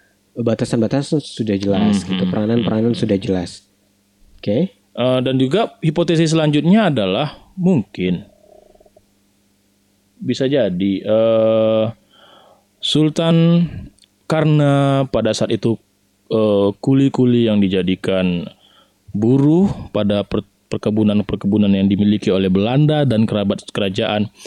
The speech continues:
Speaker 2: pada saat itu, eh, di Riau, di Siak terutama, itu tidak terlalu dominan,
Speaker 1: Hmm.
Speaker 2: sehingga emang gejala revolusi sosial tidak terjadi.
Speaker 1: Ah, oke.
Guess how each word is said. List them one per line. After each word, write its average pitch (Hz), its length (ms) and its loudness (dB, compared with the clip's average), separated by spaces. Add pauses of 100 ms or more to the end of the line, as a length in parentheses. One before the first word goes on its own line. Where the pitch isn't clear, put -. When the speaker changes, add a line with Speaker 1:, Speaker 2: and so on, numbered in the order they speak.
(360)
Speaker 2:
pada 113 300 0
saat 110 320 -2
itu, 101 680 2 (1080)
eh, 104 640 2 (680)
di 139 180 0
Riau, 123 600 2 (260)
di 110 140 -2
Siak 110 340 0
terutama, 101 640 0
itu 127 240 -4
tidak 127 420 -2 (560)
terlalu 180 300 2
dominan, 101 540 2 (340)
Speaker 1:
Hmm. 120 180 0
Speaker 2:
sehingga 113 340 0
emang 135 300 0
gejala 107 340 0
revolusi 107 420 -2
sosial 107 320 0
tidak 110 200 0
terjadi. 92 460 -2 (380)
Speaker 1:
Ah, 113 340 -2
oke. - 180 -10